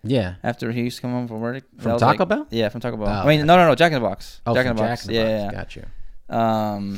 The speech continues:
Speaker 2: so that'll always be, like, a top five for me because just 'cause my dad always used to get it. Um,
Speaker 1: Damn.
Speaker 2: And number five, man.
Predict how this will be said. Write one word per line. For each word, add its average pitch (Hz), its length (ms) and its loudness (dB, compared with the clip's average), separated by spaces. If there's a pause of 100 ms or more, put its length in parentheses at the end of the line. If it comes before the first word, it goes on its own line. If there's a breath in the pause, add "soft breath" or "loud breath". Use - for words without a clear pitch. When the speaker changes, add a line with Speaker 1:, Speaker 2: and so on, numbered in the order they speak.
Speaker 2:
so - 100 -8
that'll 131 180 4
always 127 180 4
be, 127 80 -6
like, 113 100 -2
a 107 60 -4
top 110 220 -2
five 107 260 0
for 110 140 -10
me 104 140 -6
because 101 400 -10
just - 220 -12
'cause 120 100 -10
my 98 100 -8
dad 101 200 -4
always 98 240 -8
used 110 100 -16
to - 80 -18
get 98 180 -8
it. 92 200 -10
Um, 101 520 -10 (180)
Speaker 1:
Damn. 120 360 -8 (1300)
Speaker 2:
And 123 140 -2
number 139 200 0
five, 220 840 6 (840)
man. 113 600 -6